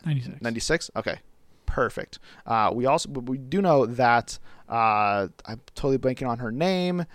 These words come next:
Speaker 2: from Walking Dead and Star Trek Discovery at the moment, who just last week or so joined Space Jam Two.
Speaker 1: Sequoia Green?
Speaker 2: Uh, Shaniqua Martin Green, yes.
Speaker 1: Shaniqua Martin Green,
Speaker 2: Uh,
Speaker 1: sorry.
Speaker 2: yeah, so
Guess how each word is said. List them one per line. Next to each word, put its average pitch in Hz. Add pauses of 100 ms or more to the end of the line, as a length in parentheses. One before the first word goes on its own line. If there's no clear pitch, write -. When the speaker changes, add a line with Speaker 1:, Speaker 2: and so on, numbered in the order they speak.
(160)
Speaker 2:
from 127
Walking 131
Dead 135
and 113
Star 127
Trek -
Discovery 151
at 139
the 143
moment, 143
who 120 (140)
just - (440)
last 110
week 143
or 160
so 147
joined 131 (560)
Space 143
Jam 131
Two. 165 (640)
Speaker 1:
Sequoia 156
Green? 220 (580)
Speaker 2:
Uh, 120 (640)
Shaniqua 139
Martin 110
Green, 101
yes. -
Speaker 1:
Shaniqua 143
Martin 127
Green, 127
Speaker 2:
Uh, 113
Speaker 1:
sorry. -
Speaker 2:
yeah, 107
so 107